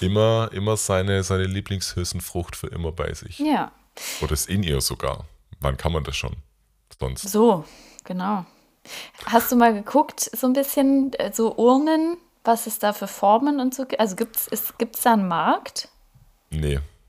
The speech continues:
Speaker 1: keine Ahnung.
Speaker 2: Nicht geguckt? Okay. Ja, ich auch nicht.
Speaker 1: Nee.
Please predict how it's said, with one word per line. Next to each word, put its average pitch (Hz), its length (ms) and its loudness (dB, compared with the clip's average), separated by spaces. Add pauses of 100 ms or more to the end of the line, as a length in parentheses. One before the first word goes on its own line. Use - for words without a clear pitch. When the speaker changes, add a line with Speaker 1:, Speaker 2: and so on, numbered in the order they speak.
(400)
Speaker 1:
keine 69 280 2
Ahnung. 65 120 0
Speaker 2:
Nicht 240 160 2
geguckt? 233 380 -6
Okay. 190 240 -12 (100)
Ja, 190 140 2
ich 185 120 -4
auch 175 120 -2
nicht. 180 260 -10 (300)
Speaker 1:
Nee. 73 140 0